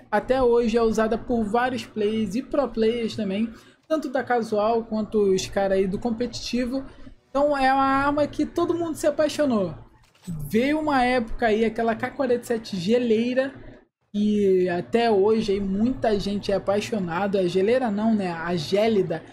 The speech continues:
Tem aquela mirinha, tá ligado, rapaziada? Ela é bem roubada.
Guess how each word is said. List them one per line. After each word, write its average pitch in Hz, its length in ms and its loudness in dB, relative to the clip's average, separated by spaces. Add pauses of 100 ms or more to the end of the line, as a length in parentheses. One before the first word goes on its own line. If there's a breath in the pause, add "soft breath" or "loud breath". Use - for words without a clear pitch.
(340 loud breath)
Tem 320 120 -2
aquela 311 220 0
mirinha, 254 800 2
tá 175 60 -10
ligado, 190 380 0
rapaziada? 190 640 0
Ela 208 100 2
é 226 40 2
bem 220 440 0
roubada. 220 720 2